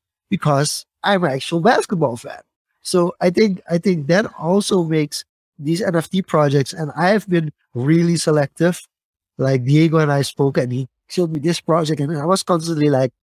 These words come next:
"I'm not doing that. I'm not doing that." I've,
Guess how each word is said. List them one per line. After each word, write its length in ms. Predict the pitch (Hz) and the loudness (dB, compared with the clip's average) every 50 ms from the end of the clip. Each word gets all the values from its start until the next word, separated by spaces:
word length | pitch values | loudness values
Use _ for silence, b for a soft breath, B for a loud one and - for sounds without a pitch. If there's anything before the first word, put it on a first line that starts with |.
| _ _ _ _ - | _ _ _ _ -6
"I'm 140 | - 175 180 | -4 0 2
not 160 | 180 165 139 | 2 0 2
doing 280 | 123 147 147 147 131 113 | 2 2 2 2 2 -2
that. 180 | 117 117 - - | -4 -8 -8 -8
I'm 160 | - 151 160 | -6 -2 2
not 160 | 180 175 139 | 2 2 2
doing 260 | 123 147 143 135 120 117 | 2 2 2 2 0 -4
that." 120 | - - _ _ - - - - | -8 -12 _ _ -20 -20 -12 -4
I've, 280 | - 151 165 151 - | 0 0 0 0 0